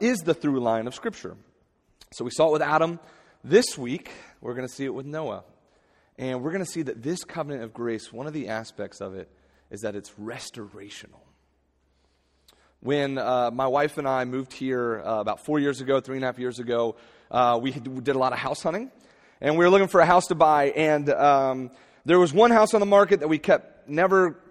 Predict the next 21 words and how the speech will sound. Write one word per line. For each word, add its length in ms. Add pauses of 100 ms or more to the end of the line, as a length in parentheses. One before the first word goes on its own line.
going 260
and 80
checking 300
out, 180
even 140
though 140
it 80
was, 200
like, 160
right 220
in 60
our 80
price 360
range 220
and 80
all 60
those 180
things, 240
'cause 160
the 120
kitchen 600